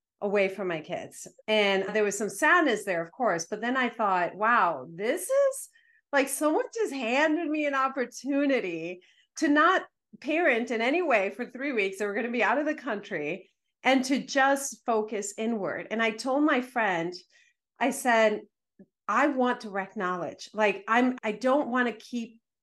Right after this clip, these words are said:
searching and hearing other people, but they're not, they're either really vague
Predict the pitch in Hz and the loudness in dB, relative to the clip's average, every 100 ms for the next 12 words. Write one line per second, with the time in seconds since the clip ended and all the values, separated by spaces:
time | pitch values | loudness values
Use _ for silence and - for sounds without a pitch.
0 | _ - - 294 285 285 240 185 170 180 | _ -12 0 2 2 0 0 0 0 0
1 | 220 214 - 320 349 311 269 214 202 - | -2 -2 0 2 4 4 4 0 -4 -6
2 | 330 370 233 208 214 226 226 240 277 311 | -4 0 0 0 0 0 0 0 0 -2
3 | - _ _ _ _ - 220 277 269 226 | -4 _ _ _ _ -8 0 2 4 2
4 | 214 294 392 392 262 196 185 175 180 | 2 0 2 2 2 0 -2 -2 -6